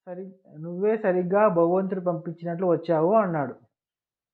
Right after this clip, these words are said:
రాజుగారు ఇలా అనగానే సోమరాజు పట్ల రాణి ఆనందంలో మరొకసారి వినయంగా వంగి, ఆయనకు వంగి నమస్కరించాడు.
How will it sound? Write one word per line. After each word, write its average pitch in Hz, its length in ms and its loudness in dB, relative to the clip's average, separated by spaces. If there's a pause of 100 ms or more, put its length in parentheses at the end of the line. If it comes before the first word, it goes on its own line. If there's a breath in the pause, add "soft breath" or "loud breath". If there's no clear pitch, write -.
(800)
రాజుగారు 220 540 -2
ఇలా 208 180 2
అనగానే 190 520 0
సోమరాజు 196 580 2
పట్ల 180 320 0
రాణి 165 340 0
ఆనందంలో 180 680 -2
మరొకసారి 175 640 0
వినయంగా 185 520 0
వంగి, 175 360 -4 (560)
ఆయనకు 180 420 -10
వంగి 185 180 -6
నమస్కరించాడు. 160 840 -6